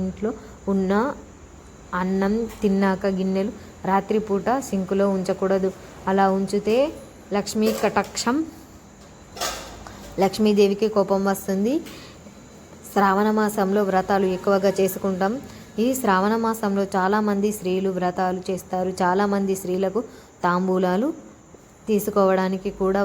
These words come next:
వస్తూ ఉంటారు. అలా పిలిచినప్పుడు మహిళలు ఉన్న స్త్రీలు మాత్రం తాంబూలం తీసుకోవడానికి వెళ్ళవద్దు. అది తాంబూలం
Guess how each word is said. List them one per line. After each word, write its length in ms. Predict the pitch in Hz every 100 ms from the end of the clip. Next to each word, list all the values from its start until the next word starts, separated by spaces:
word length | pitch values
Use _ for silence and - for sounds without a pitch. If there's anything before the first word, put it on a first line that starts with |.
| 190
వస్తూ 260 | 185 - 185
ఉంటారు. 320 | 180 180 175 175 190
అలా 180 | 202 285 320 - - - - - - -
పిలిచినప్పుడు 800 | 214 214 214 214 202 208 202 262 349 - - - - - - 190
మహిళలు 640 | 190 214 202 196 202 240 339 - - - - - - - - - -
ఉన్న 160 | 208 208 202
స్త్రీలు 320 | 208 196 202 202 196
మాత్రం 360 | 190 - 196 202 190
తాంబూలం 440 | 185 190 190 190 196
తీసుకోవడానికి 840 | 190 190 - 190 185 185 185 185 285 - - - 180
వెళ్ళవద్దు. 520 | 185 185 185 185 180 -
అది 140 | 185 185 185
తాంబూలం 460 | 185 190 196 196